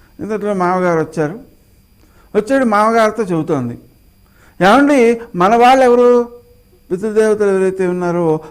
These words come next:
వాళ్ళంతా ఆ చివర ఎక్కడో ఉన్నారండి. ఈ లోపల చాలామంది నే ముందు, నే ముందుని కొట్టుకుంటున్నారు"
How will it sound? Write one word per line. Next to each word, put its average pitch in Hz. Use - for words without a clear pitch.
వాళ్ళంతా 175
ఆ -
చివర 180
ఎక్కడో 165
ఉన్నారండి. 135
ఈ 214
లోపల 240
చాలామంది 208
నే 190
ముందు, 214
నే 196
ముందుని 190
కొట్టుకుంటున్నారు" 160